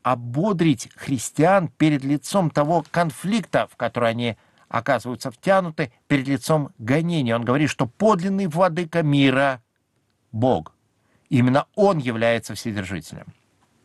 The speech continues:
"Я, Иоанн, брат ваш и соучастник в скорби и в царстве, и в терпении Иисуса Христа,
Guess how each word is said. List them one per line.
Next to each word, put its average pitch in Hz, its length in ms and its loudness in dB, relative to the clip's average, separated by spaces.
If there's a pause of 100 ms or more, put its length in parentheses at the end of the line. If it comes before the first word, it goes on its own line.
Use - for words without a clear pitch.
(1400)
"Я, 143 600 2
Иоанн, 139 540 2
брат 135 600 -2
ваш 98 460 -2
и 107 100 -6
соучастник 131 760 0
в - 80 -16
скорби 120 540 2
и 95 80 -6
в - 80 -10
царстве, 131 580 -2
и - 20 -6
в - 60 -14
терпении 147 640 2
Иисуса 135 380 -4
Христа, 113 560 0